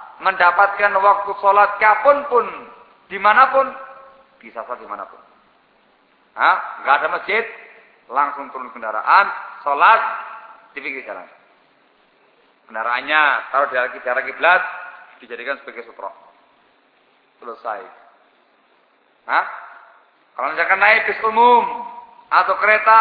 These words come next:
api, atau pesawat terbang, atau semisalnya, yang tidak mungkin bisa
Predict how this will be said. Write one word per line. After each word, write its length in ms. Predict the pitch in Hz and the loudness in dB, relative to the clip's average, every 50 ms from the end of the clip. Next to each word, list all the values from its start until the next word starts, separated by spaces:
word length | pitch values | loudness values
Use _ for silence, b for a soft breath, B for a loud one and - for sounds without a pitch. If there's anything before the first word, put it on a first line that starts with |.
| 226 240 | 6 4
api, 540 | 240 240 240 240 233 233 208 180 151 127 - - - _ _ _ _ _ _ _ - | 0 -4 -4 -4 -4 -4 -6 -8 -10 -14 -18 -20 -20 _ _ _ _ _ _ _ 2
atau 240 | - 190 208 - 233 208 208 | 2 4 4 4 0 0 2
pesawat 220 | 220 220 214 - | 4 4 4 4
terbang, 500 | 185 196 - - 185 214 233 233 226 - - 208 - | 2 0 0 4 4 6 6 6 6 4 4 0 -4
atau 60 | 220 214 - | -4 -6 -8
semisalnya, 480 | - 214 214 - - 233 233 226 233 220 240 233 - - - | -10 -12 -6 -2 2 2 2 4 2 0 0 -2 -6 -4 0
yang 180 | 240 247 240 240 - - | 0 2 2 0 -4 -8
tidak 400 | 262 240 - - 226 220 226 226 | -8 -6 -2 0 0 0 0 -2
mungkin 520 | 233 226 - - 240 240 226 208 190 190 - | -8 -8 -4 0 0 0 0 0 -8 -12 -14
bisa 240 | 202 190 - 226 214 | -6 0 4 4 4